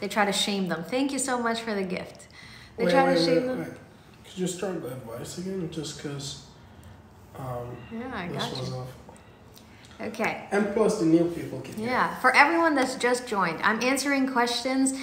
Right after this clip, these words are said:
Speaker 1: that have come in through the different platforms and through my website. So if you have any questions, you can ask on through there. But the question is,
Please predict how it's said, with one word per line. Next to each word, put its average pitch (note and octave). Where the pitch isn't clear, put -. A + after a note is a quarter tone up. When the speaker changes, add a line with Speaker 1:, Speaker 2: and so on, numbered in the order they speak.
Speaker 1:
that G#3+
have A3
come A3+
in A#3+
through A3
the G3+
different A#3+
platforms A#3+
and G3+
through A3
my G3+
website. F3+
So G#3
if G3
you A3+
have C4+
any C4+
questions, B3+
you G#3
can G3+
ask G3+
on F#3+
through F#3
there. A3+
But G#3
the A3+
question D4+
is, G3